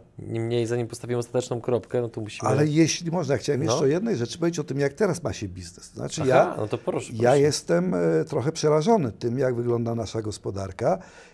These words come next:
Speaker 2: i uważam, że my zaczynamy staczać się po równi pochyłej, jeżeli chodzi o gospodarkę. E, niestety odeszliśmy od systemu, który teoretycznie stworzyliśmy, czyli, e, społecznej gospodarki rynkowej, ponieważ społeczna to ona może jeszcze jest,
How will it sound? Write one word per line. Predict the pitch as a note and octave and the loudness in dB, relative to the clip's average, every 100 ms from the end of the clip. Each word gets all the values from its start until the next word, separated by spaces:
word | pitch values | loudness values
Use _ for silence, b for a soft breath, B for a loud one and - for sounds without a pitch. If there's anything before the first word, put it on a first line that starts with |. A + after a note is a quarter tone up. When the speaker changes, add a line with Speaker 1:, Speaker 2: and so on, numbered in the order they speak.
| B | B
Speaker 2:
i | D3+ | -6
uważam, | D3 C3 A2 D3+ | 2 2 4 -2
że | B2 D3+ | -2 -4
my | D#3 | -4
zaczynamy | C#3+ D#3 - C#3+ A#2+ A2 D3 F3+ G3 G3+ - | -2 -2 -2 -4 -4 -4 -6 -4 -6 -6 -8
staczać | - G#2 A2 C#3+ | -6 -6 -6 -10
się | - - | -10 -8
po | F2 | -8
równi | G#2 A2+ | -6 -8
pochyłej, | C3+ D#3+ - A2 F#2 | -8 -10 -8 -10 -10
jeżeli | F#2+ F2+ G2 | -12 -12 -12
chodzi | - G2+ F#2 G2+ | -10 -12 -10 -10
o | G#2+ G2+ - B B | -10 -12 -16 B B
gospodarkę. | - A#2+ - A2+ G2+ F#2 - E2 - b b b - | -6 -4 -2 -4 -4 -8 -14 -20 -20 b b b -8
E, | A#2 G#2+ A2 A#2 A#2+ A#2+ A#2+ - - - | -4 -2 -2 -4 -4 -4 -6 -10 -16 -4
niestety | A2+ C3 - - E3+ - G#2+ G2+ | 0 2 0 2 2 0 -6 -6
odeszliśmy | A#2 - E3 D#3 E3+ | -6 -6 -6 -8 -6
od | C#3 - | -8 -6
systemu, | G#2+ - D3+ D3+ C3 A#2 - - | -10 -4 -2 0 -2 -6 -14 -20
który | - C3+ - | -10 -8 -6
teoretycznie | - B2 A2 B2 C3 | -4 -4 -6 -10 -10
stworzyliśmy, | - - G#2 A#2 A#2 C3 | -10 -8 -8 -8 -10 -12
czyli, | A#2 C3 A#2+ A#2 B B B B B - | -12 -10 -10 -12 B B B B B -4
e, | A#2+ A2 G2+ - - | -2 0 -2 -10 -14
społecznej | - - B2 C#3 - - | -10 -2 2 2 0 -6
gospodarki | A#2+ - B2 B2 A2+ - G#2+ | -6 -4 -2 -2 -2 -4 -8
rynkowej, | G2 G#2 G2+ F2+ G2 G#2+ G#3 | -6 -8 -8 -8 -8 -8 -10
ponieważ | - - - | -14 -16 -14
społeczna | - - A#2 B2+ D3 - G#2+ | -14 -10 0 2 2 -2 -10
to | - A#2 | -6 -6
ona | A#2 A2+ | -6 -8
może | A#2 G2+ | -8 -10
jeszcze | A2+ G#2 - A#2 | -10 -10 -6 -2
jest, | F3 B2+ - | 0 -2 -6